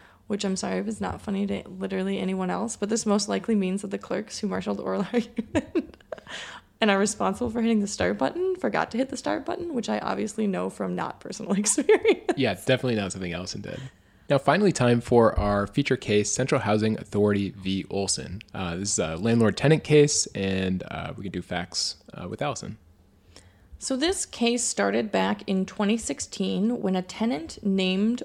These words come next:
Speaker 1: Olson entered into a year-long apartment lease with a landlord, Central Housing Associates.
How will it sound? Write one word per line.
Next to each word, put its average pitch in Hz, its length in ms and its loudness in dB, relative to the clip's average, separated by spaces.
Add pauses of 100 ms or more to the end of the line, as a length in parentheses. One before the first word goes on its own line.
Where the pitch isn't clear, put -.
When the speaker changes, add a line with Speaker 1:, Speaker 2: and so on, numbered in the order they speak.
(140)
Speaker 1:
Olson 190 600 0 (520)
entered 254 300 4
into 233 360 2
a 185 60 6
year-long 247 540 2
apartment 220 600 0
lease 185 360 0
with 202 100 -2
a 233 60 2
landlord, 180 720 2 (280)
Central 220 440 2
Housing 196 360 2
Associates. - 760 -6